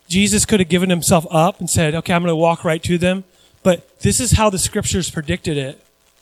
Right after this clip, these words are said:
So he's letting the, he's letting the prophecy work itself out. And so that's what he's doing. He knows it's gonna happen, but yet, here's communion. Here's the blood.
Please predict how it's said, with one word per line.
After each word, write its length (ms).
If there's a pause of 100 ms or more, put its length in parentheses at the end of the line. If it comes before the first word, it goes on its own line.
(140)
So 160
he's 140
letting 460
the, 220 (260)
he's 180
letting 200
the 80
prophecy 720 (180)
work 300
itself 400
out. 480 (920)
And 80
so 140
that's 180
what 80
he's 160
doing. 220
He 40
knows 360
it's 100
gonna 160
happen, 400
but 100
yet, 400 (200)
here's 260
communion. 500 (220)
Here's 300
the 80
blood. 420